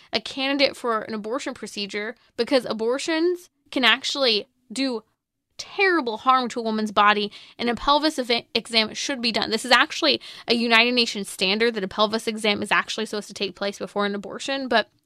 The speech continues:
we don't even follow the standards of the United Nations recommended.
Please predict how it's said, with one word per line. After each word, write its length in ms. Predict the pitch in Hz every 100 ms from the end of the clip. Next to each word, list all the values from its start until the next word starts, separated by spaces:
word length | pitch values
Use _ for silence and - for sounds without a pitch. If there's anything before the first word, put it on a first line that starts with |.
| _ _ _
we 100 | - 370
don't 120 | 370
even 260 | 285 247 254
follow 300 | 240 247 277
the 100 | 269
standards 360 | - 240 254
of 120 | 277 262
the 40 |
United 360 | 277 277 285 262
Nations 400 | 269 349 220 190
recommended. 720 | 175 - 202 180 175 -